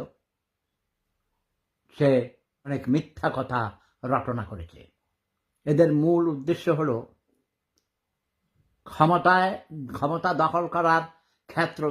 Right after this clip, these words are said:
তৈরি করার জন্যে অন্যের নামে মিথ্যা প্রপাগান্ডা করা। মূলত তারা আওয়ামী লীগকে যতটুকু পচাবার চেষ্টা করেছে, আওয়ামী লীগ থেকে তো ভাগিয়ে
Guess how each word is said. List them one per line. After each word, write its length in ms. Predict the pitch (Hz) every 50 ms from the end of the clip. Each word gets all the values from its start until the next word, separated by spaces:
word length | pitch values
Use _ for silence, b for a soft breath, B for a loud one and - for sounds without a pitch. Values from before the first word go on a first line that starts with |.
| 127 -
তৈরি 200 | 147 147 139 131
করার 280 | - 139 139 135 131 113
জন্যে 280 | 123 117 107 104 90 80 - - _ _ _ _ _ _ _ _ _ _ _ _ _ _ _ _ _ _ _ _ _ _ _ -
অন্যের 340 | 170 180 175 170 170 165 160 151
নামে 180 | 151 147 143 139
মিথ্যা 360 | 139 147 175 - - - 175 170
প্রপাগান্ডা 560 | - 151 147 135 135 127 127 123 113 110 107
করা। 240 | - 104 95 - - - - _ _ _ _ _ _ _ _ _ _ _ _ _ _ _ _ _ _ _ _ _ _ _ _ _ _ - - - _ _ -
মূলত 340 | 127 135 156 160 170 165 170 175 170 170
তারা 180 | 160 156 156 147 143 143
আওয়ামী 260 | 147 151 156 160 165 165
লীগকে 380 | 175 180 170 - _ - 170 170
যতটুকু 540 | 160 151 143 139 147 151 147 147 139 - 156 151 147 156 - _ _ _ _ _ _ _ _ _ _ _ _ _ -
পচাবার 400 | - 185 - 175 - - - - -
চেষ্টা 320 | - 156 151 - - - 151
করেছে, 300 | - 165 160 156 - - 165
আওয়ামী 280 | 147 143 143 147 151 147
লীগ 160 | 147 156 135 -
থেকে 180 | - - 139 139 135
তো 40 | 147
ভাগিয়ে 380 | 131 123 135 127 123 127 127